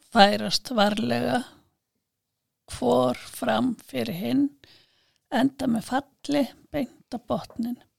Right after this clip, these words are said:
Síðustu skrefin varfærin að brauðfótum því hugurinn dugar varla hálfa leið, enda með falli.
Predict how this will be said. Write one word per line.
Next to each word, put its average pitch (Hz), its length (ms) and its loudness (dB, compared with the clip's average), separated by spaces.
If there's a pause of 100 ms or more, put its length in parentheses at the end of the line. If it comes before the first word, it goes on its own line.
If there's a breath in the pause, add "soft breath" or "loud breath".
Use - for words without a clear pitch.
(460)
Síðustu 262 600 0
skrefin 277 580 -2
varfærin 269 800 0 (640 soft breath)
að 254 140 -8
brauðfótum 262 1000 0
því - 260 -8
hugurinn 254 640 2 (120)
dugar 247 500 -2
varla 240 320 -4
hálfa 208 340 -4
leið, 190 300 -4 (840)
enda 247 400 -2
með - 160 0
falli. - 460 -6